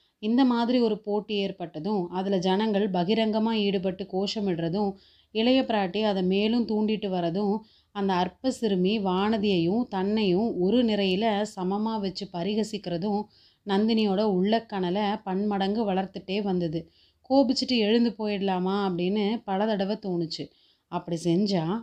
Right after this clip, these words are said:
அந்த போட்டியை பிரமாதப்படுத்தி தன் தோல்வியை ஒப்புக்கொண்ட மாதிரி ஆயிரும் அப்படின்னு நினைச்சு பழுவூர் ராணி பல்ல கடிச்சுக்கிட்டு இருந்தா.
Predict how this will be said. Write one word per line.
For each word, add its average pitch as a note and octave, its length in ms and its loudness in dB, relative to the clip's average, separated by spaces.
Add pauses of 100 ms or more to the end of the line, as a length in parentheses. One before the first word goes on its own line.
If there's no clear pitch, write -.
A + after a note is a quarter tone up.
அந்த F3+ 240 0
போட்டியை G3+ 560 0
பிரமாதப்படுத்தி G3+ 1040 -2 (300)
தன் G3+ 240 0
தோல்வியை A3+ 500 2
ஒப்புக்கொண்ட G#3 560 -2
மாதிரி G3 380 0
ஆயிரும் F#3+ 500 2
அப்படின்னு F#3 380 2
நினைச்சு G3 440 0
பழுவூர் G#3 460 -2
ராணி F#3+ 300 -2
பல்ல F#3+ 340 -2
கடிச்சுக்கிட்டு F#3 480 -8
இருந்தா. E3 340 -2